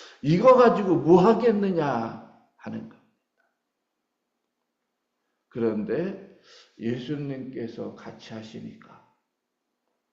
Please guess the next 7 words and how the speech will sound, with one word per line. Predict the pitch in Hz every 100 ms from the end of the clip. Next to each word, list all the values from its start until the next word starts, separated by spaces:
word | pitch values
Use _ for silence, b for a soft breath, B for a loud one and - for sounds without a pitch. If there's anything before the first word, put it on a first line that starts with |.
| -
오천 | 113 120 - 139 120 113
명이 | 101 101 135 175 196 - _ _
먹고도 | - 104 98 - 98 - 101
남았습니다. | 170 156 - - _ _ _ _ _ b b b b b
더 | 170 170
정확히 | 156 196 247 240 220
말한다면은 | 196 185 175 160 160 147 135 135 117 113 101